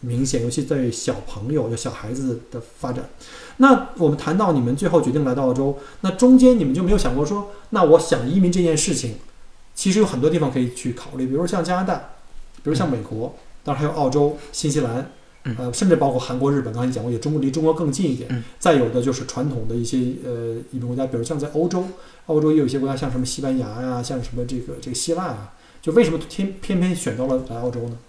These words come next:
Speaker 2: 嗯，其实移民到澳洲的话，是我因为没有别的选择。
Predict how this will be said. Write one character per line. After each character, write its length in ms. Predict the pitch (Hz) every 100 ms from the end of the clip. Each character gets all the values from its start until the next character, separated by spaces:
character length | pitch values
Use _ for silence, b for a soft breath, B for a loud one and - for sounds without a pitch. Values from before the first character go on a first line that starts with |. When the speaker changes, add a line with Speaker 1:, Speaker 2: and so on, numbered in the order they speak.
| B B B B B - -
Speaker 2:
嗯， 440 | 147 135 131 131 -
其 200 | - 196
实 240 | - 202 196
移 160 | 143
民 120 | 170
到 100 | 175
澳 180 | 165 151
洲 120 | 151
的 120 | 147 147
话， 240 | 139 113
是 200 | - 170
我 160 | 143 120
因 160 | 139
为 100 | 143
没 160 | 135 113
有 100 | 139
别 160 | 127 110
的 80 |
选 160 | 135 -
择。 140 | -